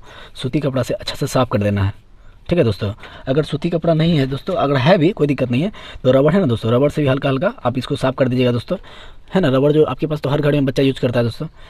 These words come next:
उसे भी साफ़ कर दीजिएगा दोस्तों, तो ये अच्छा साफ़ हो जाएगा। और कभी कभी होता क्या दोस्तों, ये condenser है ना दोस्तों, ये condenser जो है, ये condenser दोस्तों, इसके कारण भी क्या होता है कि remote काम करना बंद हो जाता है। मैंने देखा है,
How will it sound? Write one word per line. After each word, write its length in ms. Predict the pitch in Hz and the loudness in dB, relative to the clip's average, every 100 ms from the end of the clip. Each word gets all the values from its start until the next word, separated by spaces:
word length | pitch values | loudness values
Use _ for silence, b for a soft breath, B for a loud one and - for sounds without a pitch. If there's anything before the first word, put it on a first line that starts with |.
| B B - | B B -4
उसे 160 | 180 | 0
भी 60 | 180 | 0
साफ़ 160 | 160 | 0
कर 120 | 165 156 | 0 2
दीजिएगा 160 | 160 | 2
दोस्तों, 200 | 151 - | 0 -2
तो 80 | 151 | -2
ये 60 | 147 | 0
अच्छा 200 | - 135 | 0 -2
साफ़ 180 | 123 107 | 0 0
हो 80 | |
जाएगा। 240 | 98 92 95 - - - - - - - B B B | -2 -2 -6 -12 -20 -20 -20 -16 -16 -14 B B B
और 100 | 139 | -2
कभी 180 | 135 156 | 0 2
कभी 120 | 160 | 2
होता 240 | 156 151 156 | 4 2 2
क्या 140 | 147 | 2
दोस्तों, 260 | 131 - 180 B B 139 | 2 0 -2 B B -2
ये 60 | |
condenser 440 | 135 139 147 151 165 | 2 2 2 2 2
है 80 | |
ना 80 | 175 | 2
दोस्तों, 280 | 123 110 113 | 0 0 0
ये 100 | 117 | 0
condenser 400 | 120 120 120 127 | 0 0 0 -2
जो 120 | 120 | 0
है, 160 | 117 156 b b b b b - | 0 -2 b b b b b -8
ये 80 | 139 | -4
condenser 420 | 131 120 120 147 | 0 0 0 -2
दोस्तों, 320 | 147 120 - 139 | -4 -4 -4 -6
इसके 200 | 131 - | -4 -2
कारण 220 | 165 156 160 | 0 0 0
भी 60 | |
क्या 120 | 151 151 | -2 -2
होता 160 | 151 | -2
है 40 | 151 | -2
कि 60 | |
remote 180 | 147 143 | 0 0
काम 180 | 139 135 | -2 0
करना 160 | 127 | 0
बंद 180 | 117 113 | 2 2
हो 60 | 110 | 0
जाता 220 | 101 104 | 0 -2
है। 240 | 101 117 117 | -4 -4 -2
मैंने 220 | 135 156 | 0 2
देखा 200 | 117 107 | 2 2
है, 220 | 95 | 0